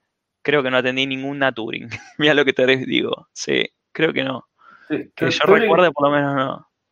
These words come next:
Speaker 1: No
Speaker 2: A,
Speaker 1: son muy
Speaker 2: a mí me
Speaker 1: comunes las Touring en B M W, ¿eh? No hay
Speaker 2: En
Speaker 1: muchas.
Speaker 2: Argentina,
Speaker 1: Sí,
Speaker 2: en Argentina.
Speaker 1: en Argentina, en Argentina, obvio. Em, no, no, una E treinta y seis, recuerdo, me-, pero no sé si la atendí. No, no, me parece que no atendí ninguna.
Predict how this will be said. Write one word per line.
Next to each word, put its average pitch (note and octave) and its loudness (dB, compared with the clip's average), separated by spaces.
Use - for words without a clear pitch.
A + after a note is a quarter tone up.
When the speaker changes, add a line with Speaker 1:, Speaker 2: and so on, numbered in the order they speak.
Speaker 1:
No F3+ 2
Speaker 2:
A, F#3+ 0
Speaker 1:
son F#3 4
muy D3 4
Speaker 2:
a D3 4
mí E3+ 4
me D3 4
Speaker 1:
comunes C#3+ 4
las C#3 0
Touring C#3+ 0
en C3+ 0
B C3 6
M C3 0
W, B2+ 4
¿eh? A#2+ 0
No E3 -2
hay F3 4
Speaker 2:
En C#3 -4
Speaker 1:
muchas. C#3+ 2
Speaker 2:
Argentina, C3+ 2
Speaker 1:
Sí, A2+ -2
Speaker 2:
en C#3+ 0
Argentina. C3+ 4
Speaker 1:
en C3 0
Argentina, C3 0
en B2 -2
Argentina, C3 0
obvio. A#2+ -2
Em, A#2+ -2
no, B2 -8
no, A#2+ -12
una D3 -2
E D3 0
treinta C3+ 0
y B2+ 0
seis, E3+ 4
recuerdo, C#3 2
me-, B2+ -6
pero C3 -4
no C#3+ -6
sé - -12
si - -2
la B2+ 4
atendí. C3 -4
No, D#3 2
no, D3 0
me C#3+ -2
parece F3+ 0
que D#3 -4
no C#3+ -2
atendí C#3 -2
ninguna. B2 -8